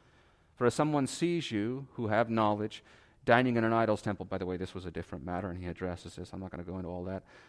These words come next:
But continuing, "will not his conscience, if he is weak, be strengthened to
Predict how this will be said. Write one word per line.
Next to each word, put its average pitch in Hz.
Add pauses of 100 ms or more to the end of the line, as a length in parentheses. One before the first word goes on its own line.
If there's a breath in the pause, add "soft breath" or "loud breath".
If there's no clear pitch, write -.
(260 loud breath)
But -
continuing, 107
"will 127
not 143
his 117
conscience, 123
if 120
he 107
is 101
weak, 117
be 101
strengthened 110
to -